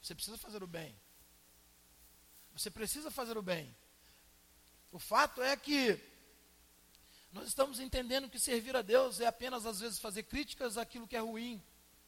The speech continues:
Em alguns casos, nós devemos fazer sim. Mas nós devemos também apresentar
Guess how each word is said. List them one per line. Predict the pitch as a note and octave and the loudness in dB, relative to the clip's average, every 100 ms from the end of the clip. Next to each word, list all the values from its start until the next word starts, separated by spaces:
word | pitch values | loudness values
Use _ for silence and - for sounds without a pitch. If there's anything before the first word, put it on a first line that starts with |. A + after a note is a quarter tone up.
| - _ _ - | -20 _ _ -20
Em | E4 | -8
alguns | D#4 D4 D4+ | -8 -6 -4
casos, | - D4 C#4 | 2 2 2
nós | C4+ | -6
devemos | C#4+ D4 D#4 | -8 -8 -6
fazer | C4+ A3+ | -6 -4
sim. | G3+ G3 D#3 A#2+ - - - - - _ - - - - - - - - | -6 -6 -10 -14 -20 -20 -20 -20 -20 _ -20 -20 -20 -20 -20 -20 -20 -18
Mas | E3+ | -14
nós | E3 F3 | -12 -14
devemos | F3 F3 F#3 F#3 | -10 -10 -8 -10
também | F#3 F3 | -10 -8
apresentar | F#3+ G3 G3 G3+ F#3 E3+ E3 C#3 - | -10 -8 -10 -8 -10 -8 -8 -8 -12